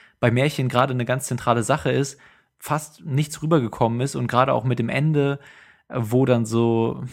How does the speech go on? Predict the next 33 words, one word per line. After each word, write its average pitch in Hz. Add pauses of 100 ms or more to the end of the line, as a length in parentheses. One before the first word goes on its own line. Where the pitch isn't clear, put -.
(320)
so 123
versucht 131
wurde, 131
das 113
zusammenzubringen, 123
hat 123
für 120
mich, 117
also 110
fast 117
schon 123
so 117
alibihaft 120
versucht 113
wurde, 117 (320)
hat 135
für 135
mich 131
alles 127
überhaupt 131
nicht 127
funktioniert 135
und 123
deswegen, 127 (440)
äh, 120
wenn 117
die 123
Botschaft 156
nicht 143
interessant 139
ist 143
und 120
dann 117